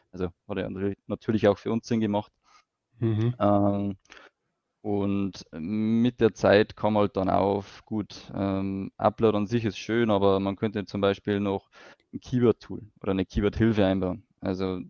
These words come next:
Speaker 1: dass man zumindest Vorschläge bekommt oder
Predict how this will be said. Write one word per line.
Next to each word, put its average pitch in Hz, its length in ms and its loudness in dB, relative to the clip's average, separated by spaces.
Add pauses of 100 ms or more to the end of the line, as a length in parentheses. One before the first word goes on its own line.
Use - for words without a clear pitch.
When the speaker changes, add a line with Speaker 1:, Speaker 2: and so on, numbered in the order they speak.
Speaker 1:
dass - 440 -8
man 92 200 -4
zumindest 107 460 -4
Vorschläge 110 480 4
bekommt 104 380 -2
oder 101 200 4